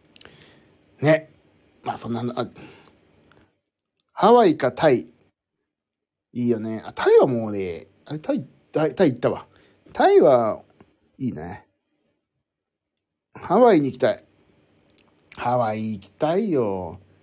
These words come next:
あれ、ラー油の会の皆さんは違う意味でハワイ行きたいんでしょ？どんぐりの会の皆さんは普通にハワイでしょ？ハワイはでもいいよね。でもちょっと今円安だからさ。ちょっとね、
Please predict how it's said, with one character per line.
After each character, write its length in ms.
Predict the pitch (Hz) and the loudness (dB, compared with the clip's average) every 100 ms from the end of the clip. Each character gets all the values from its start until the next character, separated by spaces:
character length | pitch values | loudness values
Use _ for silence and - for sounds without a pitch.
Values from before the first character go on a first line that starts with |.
| _ _ _ _ - | _ _ _ _ -6
あ 80 | |
れ、 60 | 196 | -2
ラ 60 | 151 | 4
ー 160 | 190 | 6
油 140 | 294 330 | 6 4
の 120 | 320 | 4
会 160 | 320 | 2
の 100 | 240 | 4
皆 160 | 160 156 | 2 0
さ 80 | 151 | -2
ん 40 | |
は 60 | 120 | -4
違 140 | - 160 | -4 -2
う 40 | |
意 20 | 160 | -2
味 80 | |
で 80 | 123 | -4
ハ 100 | 113 | -6
ワ 60 | 107 | -10
イ 40 | |
行 40 | - | -10
き 40 | |
た 60 | 92 | -18
い 40 | |
ん 20 | |
で 60 | 87 | -16
し 60 | |
ょ？ 140 | 92 - _ _ _ _ _ _ _ _ _ _ _ _ _ _ _ _ _ | -18 -18 _ _ _ _ _ _ _ _ _ _ _ _ _ _ _ _ _
ど 140 | 175 233 | 0 2
ん 80 | 220 | 4
ぐ 80 | |
り 60 | 147 | 4
の 100 | 127 | 2
会 140 | 127 | 0
の 80 | 113 | -2
皆 120 | 110 | -4
さ 100 | 110 | -6
ん 20 | 101 | -10
は 80 | |
普 60 | 95 | -8
通 80 | 117 | -10
に 40 | |
ハ 120 | 107 107 | -6 -8
ワ 80 | |
イ 20 | 87 | -8
で 60 | |
し 100 | - | -12
ょ？ 120 | 92 - _ _ _ _ _ _ _ _ _ - | -20 -20 _ _ _ _ _ _ _ _ _ -10
ハ 160 | 175 | -6
ワ 140 | 196 147 | -2 -2
イ 60 | |
は 100 | 117 | -2
で 80 | 107 | -4
も 80 | 104 | -6
い 80 | 120 | -6
い 20 | |
よ 120 | 90 | -8
ね。 260 | 73 67 - - _ _ _ | -12 -20 -20 -20 _ _ _
で 80 | 127 | -6
も 100 | 127 | -4
ち 80 | 131 | -6
ょ 40 | |
っ 20 | |
と 120 | - 127 | -4 -2
今 180 | 120 | 0
円 140 | 123 156 | 0 0
安 200 | 170 180 | -2 0
だ 100 | 180 | 0
か 80 | 120 | 0
ら 140 | 87 | -4
さ。 340 | - 90 - _ _ _ _ _ _ _ _ _ _ _ _ _ _ _ _ _ _ _ _ _ _ | -8 -14 -16 _ _ _ _ _ _ _ _ _ _ _ _ _ _ _ _ _ _ _ _ _ _
ち 60 | - | -12
ょ 40 | |
っ 20 | 110 | -12
と 140 | - | -12
ね、 320 | 92 85 85 | -14 -14 -16